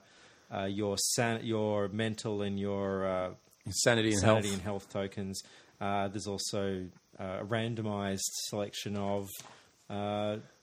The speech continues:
Speaker 1: chaos
Speaker 2: chaos,
Speaker 1: tokens.
Speaker 2: chaos tokens in
Speaker 1: Yeah.
Speaker 2: a, in a, in a bag that, of your choosing.
Speaker 1: That's it. Uh, there's some character cards as well for each of the investigators, and, uh, then a number. All the cards themselves are in four different flavors, plus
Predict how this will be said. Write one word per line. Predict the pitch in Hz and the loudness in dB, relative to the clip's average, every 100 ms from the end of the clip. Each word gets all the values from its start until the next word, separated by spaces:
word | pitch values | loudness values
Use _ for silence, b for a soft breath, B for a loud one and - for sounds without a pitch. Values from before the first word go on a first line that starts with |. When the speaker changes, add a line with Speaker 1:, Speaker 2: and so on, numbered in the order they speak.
| - | -6
Speaker 1:
chaos | - 113 156 | 2 6 8
Speaker 2:
chaos, | 143 139 104 | 8 6 4
Speaker 1:
tokens. | 95 - | 0 4
Speaker 2:
chaos | 151 110 - | 4 4 4
tokens | 107 98 98 | 4 4 4
in | 104 | 6
Speaker 1:
Yeah. | 101 | 4
Speaker 2:
a, | |
in | 98 | 4
a, | 107 95 98 | 2 2 -2
in | 107 | 0
a | 101 | 0
bag | 90 110 110 104 98 | 4 4 6 4 2
that, | 110 - | -2 2
of | 98 | 2
your | 110 | 4
choosing. | 98 - 120 107 92 87 _ | 2 2 2 2 -2 -4 _
Speaker 1:
That's | 113 - - | -16 -10 -4
it. | 170 - b b b - | -4 -4 b b b 0
Uh, | 185 | 2
there's | 139 | 4
some | 120 | 2
character | 107 117 113 113 | 2 4 4 2
cards | - 120 117 156 - | -2 2 2 2 0
as | - - | -6 -2
well | 107 135 | -2 -2
for | - 104 | -2 -4
each | - | -4
of | |
the | 101 101 | -4 -4
investigators, | 95 101 - 104 117 165 196 - b b b - | -2 -2 -2 -2 0 0 -2 -6 b b b 0
and, | 127 131 135 139 139 160 | 2 2 0 -2 -2 0
uh, | 156 151 151 143 117 | 0 0 -2 -4 2
then | 139 143 147 - _ _ _ - | 2 2 -2 -10 _ _ _ -2
a | |
number. | 131 139 139 143 143 131 | 2 4 4 2 2 0
All | 151 147 | 2 2
the | 135 | 4
cards | 127 139 135 131 | 4 6 6 4
themselves | 123 - 139 147 127 | 0 4 4 4 0
are | 143 143 139 - | 0 -2 -6 -10
in | 147 131 - - | -4 -4 -4 0
four | 139 | 2
different | 139 131 127 113 | 2 0 -6 -6
flavors, | - 120 135 175 - | 0 2 2 -2 -2
plus | 139 131 | 0 2